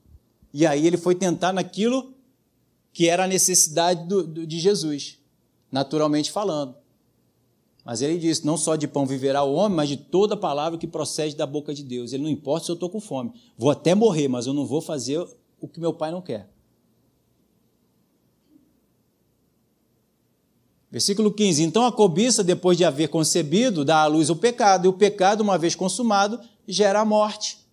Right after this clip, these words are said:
Então Jesus, Jesus tá dizendo, "Cara, vigie e ora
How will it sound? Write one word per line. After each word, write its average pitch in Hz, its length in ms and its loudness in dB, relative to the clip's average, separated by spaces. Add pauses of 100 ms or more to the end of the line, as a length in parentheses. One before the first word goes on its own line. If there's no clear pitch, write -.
(1400)
Então 214 280 6
Jesus, 220 360 2
Jesus 196 260 4
tá 226 120 2
dizendo, 185 340 0
"Cara, 196 280 0
vigie 170 580 -2
e 202 60 2
ora 185 520 2